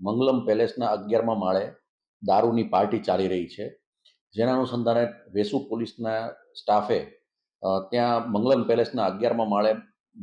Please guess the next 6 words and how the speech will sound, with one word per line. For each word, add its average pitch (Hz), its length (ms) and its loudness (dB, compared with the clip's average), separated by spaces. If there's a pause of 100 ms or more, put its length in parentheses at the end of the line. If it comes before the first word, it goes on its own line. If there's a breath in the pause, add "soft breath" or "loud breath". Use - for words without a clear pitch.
(380)
મકાન 110 320 2
નંબર 120 260 2
અગિયારસો 110 520 2
એકમાં 107 440 0 (720 soft breath)
રેડ 117 240 2
કરતા 117 440 2